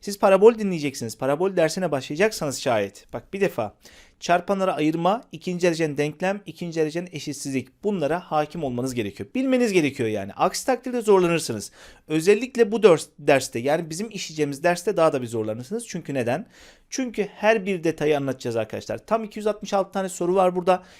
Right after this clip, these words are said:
İki yüz altmış altı tane soru da buradaki soruları dinledikten sonra,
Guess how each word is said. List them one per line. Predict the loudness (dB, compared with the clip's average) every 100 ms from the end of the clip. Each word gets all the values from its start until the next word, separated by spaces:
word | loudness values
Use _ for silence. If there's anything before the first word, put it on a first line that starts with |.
| -18 -14
İki | -6
yüz | -2
altmış | 0 -2 0
altı | 0 0
tane | -2 -2
soru | -4 -2 4 8
da | 8 6 -10 -20 -20 -10
buradaki | -4 2 2 2
soruları | -2 2 2 0
dinledikten | -6 -6 -4 -2 -2
sonra, | -4 -2 4 4 2